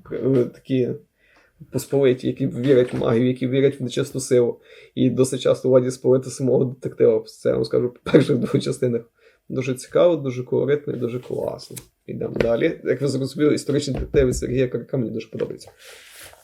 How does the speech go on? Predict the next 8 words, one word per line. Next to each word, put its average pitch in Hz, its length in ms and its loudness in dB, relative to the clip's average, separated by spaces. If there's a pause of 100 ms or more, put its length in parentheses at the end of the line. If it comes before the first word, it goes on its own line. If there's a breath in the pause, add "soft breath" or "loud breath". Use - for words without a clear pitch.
(640 loud breath)
І 123 160 -2
досить 117 520 -4
незвична 113 420 -8
для 107 160 -12
мене 104 240 -12 (720)
покупка, - 680 -10
а 120 160 -12
саме 175 500 -8